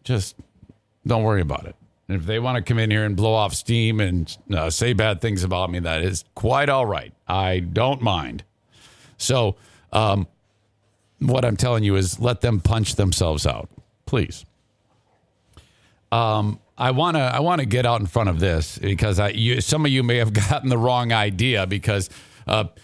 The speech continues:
tiki torches and pitchforks have been out in the last two days, um, concerning your old pal Eric Zane. And, uh,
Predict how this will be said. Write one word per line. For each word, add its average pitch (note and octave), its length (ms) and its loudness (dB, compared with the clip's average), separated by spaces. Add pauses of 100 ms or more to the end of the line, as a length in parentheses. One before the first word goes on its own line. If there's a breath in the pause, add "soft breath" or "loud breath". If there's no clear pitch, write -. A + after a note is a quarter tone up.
(140 soft breath)
tiki E3 380 0
torches C#3 500 0
and A2 160 0
pitchforks - 680 0
have A2 120 0
been G#2+ 160 2
out B2 360 2
in A2 80 2
the G#2+ 100 2
last G#2 340 2
two G2 160 0
days, D2+ 440 0 (760 soft breath)
um, E2+ 340 0
concerning G#2+ 840 0 (100)
your A2+ 200 2
old A2 180 0
pal G2 260 2
Eric F2 260 0
Zane. G2 340 -2 (540 soft breath)
And, B2+ 260 0
uh, A#2 220 0